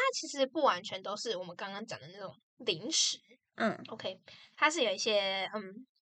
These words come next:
Speaker 1: 其他的，
Speaker 2: 反正是甜品。
Speaker 1: 对，它
Speaker 2: 那我觉得我们就来分享一下，就是你刚刚准备的一些东西。
Speaker 1: 嗯哼，OK。So the first one 呢，是薯片，
Speaker 2: 嗯哼。
Speaker 1: 就是刚刚讲到的那什么乐事啊，百-，百事。
Speaker 2: 百-，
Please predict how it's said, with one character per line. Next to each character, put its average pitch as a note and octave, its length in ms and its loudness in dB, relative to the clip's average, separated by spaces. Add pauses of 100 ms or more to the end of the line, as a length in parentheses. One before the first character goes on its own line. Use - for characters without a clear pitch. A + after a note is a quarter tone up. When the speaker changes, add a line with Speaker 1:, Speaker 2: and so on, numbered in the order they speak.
(460)
Speaker 1:
其 - 180 -6
他 A3+ 200 6
的， - 300 -6
Speaker 2:
反 G3 200 4
正 C#4+ 80 2
是 D4 100 -4
甜 F3 160 -4
品。 - 160 -6 (200)
Speaker 1:
对， - 80 -20
它 - 60 -20 (340)
Speaker 2:
那 C4+ 140 4
我 A#3+ 80 6
觉 G3+ 100 4
得 F#3+ 60 8
我 F3 60 2
们 E3+ 100 -2
就 F#3+ 80 2
来 F#3+ 120 6
分 F#3 220 -2
享 D#3+ 160 -2
一 G3 60 -4
下， F#3+ 280 4 (240)
就 G#3+ 140 -2
是 G#3+ 100 2
你 F#3+ 140 2
刚 F3+ 140 0
刚 F3+ 100 0
准 - 160 -2
备 D3+ 180 -2
的 G#3 60 -2
一 - 40 -4
些 A3 140 -2
东 A3 200 -8
西。 A#3+ 160 -8
Speaker 1:
嗯 B3 100 -2
哼， A3+ 280 -2
OK。 B3 440 -2 (540)
So G#3+ 240 2
the G3+ 120 0
first A#3 380 0
one A#3 280 6
呢， G#3+ 260 -6
是 A#3+ 360 2 (200)
薯 - 460 2
片， - 320 -2 (280)
Speaker 2:
嗯 A#3+ 120 -2
哼。 A#3+ 80 2
Speaker 1:
就 - 0 -
是 A#3 60 0 (160)
刚 B3 120 6
刚 B3 160 4
讲 A3+ 140 0
到 G#3 100 -2
的 G3 60 -2
那 G3 120 -2
什 F3+ 120 -14
么 F3+ 120 -8
乐 G#3 280 6
事 - 360 -4
啊， - 280 -6 (300)
百-， F#3+ 300 -2 (380)
百 A3 140 -4
事。 - 520 -10
Speaker 2:
百-， G#3 220 6